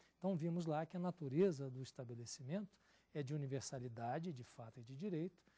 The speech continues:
e é uma complexidade de bens. Logo, o estabelecimento é objeto de direito manipulado, gerenciado pelo empresário, é ali que se gerenciam os fatores de produção e que se realiza a empresa.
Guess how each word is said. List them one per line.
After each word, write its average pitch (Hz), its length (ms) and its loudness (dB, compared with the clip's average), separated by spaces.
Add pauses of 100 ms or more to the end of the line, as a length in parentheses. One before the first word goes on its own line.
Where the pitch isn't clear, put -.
(280)
e 240 180 2 (600)
é 180 280 4
uma 185 160 -2
complexidade 175 800 0
de 208 80 -2
bens. 160 300 0
Logo, 175 380 4
o - 360 -20
estabelecimento 147 960 -4 (300)
é 147 140 -2
objeto 170 600 2
de 185 120 -2
direito 160 440 -2 (760)
manipulado, 139 640 0
gerenciado 139 760 -2
pelo 151 200 -4
empresário, 147 640 0
é - 20 0
ali 139 180 2
que - 140 -6
se 147 240 -4 (220)
gerenciam 156 580 0
os 143 140 -6
fatores 123 420 -8
de - 60 -18
produção 156 580 -6 (320)
e 170 60 -10
que - 100 -16
se - 180 -2
realiza 156 520 2
a - 20 0
empresa. 113 460 -8